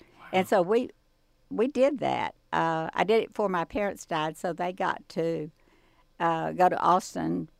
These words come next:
Speaker 1: with us and accept. You got, uh, signs that you could put up on your land and, um, papers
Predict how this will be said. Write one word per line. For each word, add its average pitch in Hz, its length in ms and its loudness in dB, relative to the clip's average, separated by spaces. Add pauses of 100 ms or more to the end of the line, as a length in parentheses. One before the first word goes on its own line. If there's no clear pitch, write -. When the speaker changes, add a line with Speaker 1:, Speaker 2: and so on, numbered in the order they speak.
(140)
Speaker 1:
with 196 260 0
us 165 440 0
and 165 200 0
accept. - 480 -2 (520)
You 214 160 -2
got, 190 300 2 (360)
uh, 123 140 0
signs 202 420 2
that 185 160 -6
you 196 80 -2
could 196 140 -6
put 196 160 0
up 196 120 0
on 196 140 2
your 180 180 0
land 190 680 0
and, 160 520 0 (180)
um, 151 440 -2 (180)
papers 196 540 -2